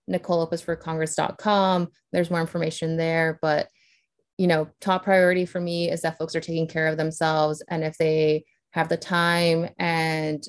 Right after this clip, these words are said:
um, the capacity to, to help out with our campaign, I would really appreciate that. The election is coming up very soon. So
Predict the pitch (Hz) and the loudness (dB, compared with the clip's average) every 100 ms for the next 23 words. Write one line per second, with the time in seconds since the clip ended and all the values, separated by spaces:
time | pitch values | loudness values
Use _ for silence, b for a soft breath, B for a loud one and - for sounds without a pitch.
0 | - 165 156 151 151 165 _ _ - 190 | -4 0 0 0 -4 -8 _ _ -8 -2
1 | 196 - 160 160 - 175 170 165 - 165 | -2 0 0 0 0 0 -2 -2 -4 0
2 | 156 151 - 175 160 160 156 - 156 - | 0 -2 -6 -2 0 2 0 0 -4 -6
3 | 156 - 156 147 151 147 151 151 - 156 | -10 -2 -2 0 -2 -2 -2 -2 -4 -8
4 | - 160 156 156 151 160 156 151 - 160 | -4 -2 -2 -2 -2 -2 -2 -2 -4 -6
5 | - 165 160 151 - 165 170 170 - 165 | -4 -2 0 0 2 2 2 0 0 2
6 | 160 165 160 165 156 151 | 4 2 -2 0 2 2